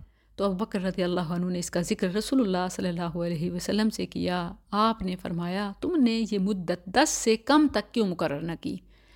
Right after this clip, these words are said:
अलबिज़ का लफ्ज़ दस से कम तक होता है, और जब सातवां साल शुरू हुआ, तो रूमी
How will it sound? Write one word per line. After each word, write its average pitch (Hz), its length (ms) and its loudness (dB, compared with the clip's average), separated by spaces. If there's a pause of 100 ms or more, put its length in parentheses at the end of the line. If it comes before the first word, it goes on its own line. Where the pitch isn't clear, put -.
(460)
अलबिज़ 240 520 6
का 240 420 4
लफ्ज़ 190 560 0 (280)
दस 277 200 4
से 208 300 0
कम 262 340 4
तक 254 220 2
होता 190 300 -2
है, 175 220 -6 (680)
और 180 280 2
जब 185 200 0
सातवां 226 460 2
साल 202 240 0
शुरू 214 260 2
हुआ, 185 240 0
तो 196 120 -4
रूमी 214 480 4